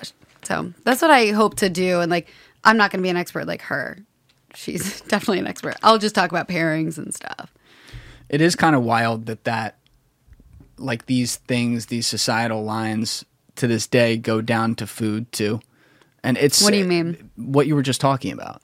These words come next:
Speaker 2: There's, there's these expectations of, "Oh, you're the type of person that would have this type of food and go to
Speaker 1: Oh,
Speaker 2: this th-," you know what I
Speaker 1: God.
Speaker 2: mean? And
Speaker 1: I
Speaker 2: it's not,
Speaker 1: know.
Speaker 2: it, it, by the way, it goes against everything that,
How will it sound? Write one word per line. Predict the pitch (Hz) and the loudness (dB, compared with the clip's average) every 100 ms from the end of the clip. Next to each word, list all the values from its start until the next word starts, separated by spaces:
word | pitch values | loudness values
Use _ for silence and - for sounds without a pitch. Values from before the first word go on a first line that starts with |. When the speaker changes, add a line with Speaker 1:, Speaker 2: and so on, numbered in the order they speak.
| - | -18
Speaker 2:
There's, | 120 139 123 123 - - | 0 2 4 2 -2 -6
there's | 120 127 127 120 | -4 0 2 2
these | 135 123 - | 2 0 2
expectations | 135 - - 127 - 135 120 113 107 | 0 2 2 2 2 2 2 0 -2
of, | - 117 - - - - _ | -2 -2 -4 -16 -20 -20 _
"Oh, | - 151 120 107 - - _ | 2 4 4 0 -10 -20 _
you're | - 120 151 | -4 0 2
the | 147 | 2
type | - 135 | 0 -2
of | - | -4
person | - 113 - 113 117 - - | -4 -2 0 -2 -2 -10 -8
that | 127 | -6
would | 110 | -4
have | 117 117 | -4 -2
this | 143 - | -2 0
type | 127 | -2
of | 117 | -2
food | - 117 110 | -8 -8 0
and | - 240 | 6 8
go | 233 | 8
to | |
Speaker 1:
Oh, | 214 | 6
Speaker 2:
this | 139 | 2
th-," | 208 | 2
you | 220 208 196 | 4 6 6
know | 143 | 6
what | 139 | 6
I | 139 | 6
Speaker 1:
God. | 135 | 4
Speaker 2:
mean? | 135 151 | 4 4
And | - - | 4 4
Speaker 1:
I | 214 | 6
Speaker 2:
it's | 208 | 6
not, | 190 180 170 165 170 | 6 6 4 2 -4
Speaker 1:
know. | 165 - _ | -8 -18 _
Speaker 2:
it, | - 139 | 0 2
it, | - 147 - _ _ - | 4 2 0 _ _ 0
by | 156 165 | 4 4
the | 131 | 4
way, | 135 151 131 120 | 6 6 4 2
it | 123 | 2
goes | 151 151 | 4 4
against | 139 131 139 127 - | 4 4 4 2 0
everything | 131 127 131 123 131 123 123 | 0 2 0 2 2 4 4
that, | 120 117 113 | 2 0 -2